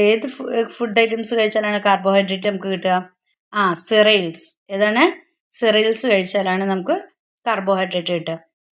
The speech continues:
സെക്കൻഡ് വൺ മിനറൽസ്. മിനറൽസ് കിട്ടണമെങ്കിൽ എന്ത് കഴിക്കണം? ലീഫി വെജിറ്റബിൾസ്. അപ്പോൾ ലീഫി വെജിറ്റബിൾസിൽ നിന്നാണ് മിനറൽസ്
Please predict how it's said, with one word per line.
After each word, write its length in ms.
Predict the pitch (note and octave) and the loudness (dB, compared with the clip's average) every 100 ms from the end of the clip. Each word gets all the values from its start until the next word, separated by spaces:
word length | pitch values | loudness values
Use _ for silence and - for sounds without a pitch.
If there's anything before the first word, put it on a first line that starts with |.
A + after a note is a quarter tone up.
| _ - | _ -4
സെക്കൻഡ് 300 | A#3+ D4 C#4 | 0 2 2
വൺ 100 | D4 E4 C4 G#3+ | 0 0 0 2
മിനറൽസ്. 500 | G#3 G3 F3+ F3+ - _ _ A3 | 2 2 0 -4 -12 _ _ -4
മിനറൽസ് 420 | A#3 B3+ D4 D4 B3+ | 0 2 2 2 -4
കിട്ടണമെങ്കിൽ 460 | A3 A3+ A3+ A3 G#3+ | -2 -2 -2 -2 -2
എന്ത് 100 | G3+ G#3 | 0 0
കഴിക്കണം? 340 | F#3+ F#3+ F#3+ F#3+ - _ _ G#3 | 0 -2 -4 -4 -12 _ _ -4
ലീഫി 260 | A3+ G#3+ A#3+ G3+ | -4 -2 -2 -2
വെജിറ്റബിൾസ്. 720 | F#3 E3+ F3+ F3 E3+ E3 F3+ - _ _ | -4 -6 -8 -6 -8 -6 -10 -12 _ _
അപ്പോൾ 160 | - G3+ G3 | -12 -4 -4
ലീഫി 240 | G3+ C4+ B3 | -2 -2 -2
വെജിറ്റബിൾസിൽ 600 | G3+ G3 G#3 G#3 G#3 G#3+ | -4 -4 -2 -2 -2 -6
നിന്നാണ് 240 | G3 G3 A#3+ C#4 | -2 -2 0 0
മിനറൽസ് 440 | G#3 G3+ G#3 G#3 | 0 2 0 -2